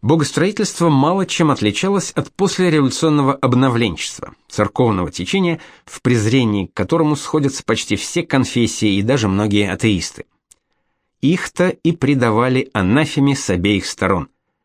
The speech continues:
и со стороны радикального большевизма, и с позиции ортодоксии.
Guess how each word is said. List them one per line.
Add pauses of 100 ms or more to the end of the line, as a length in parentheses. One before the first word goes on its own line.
(260)
и
со
стороны
радикального
большевизма, (460)
и
с
позиции
ортодоксии.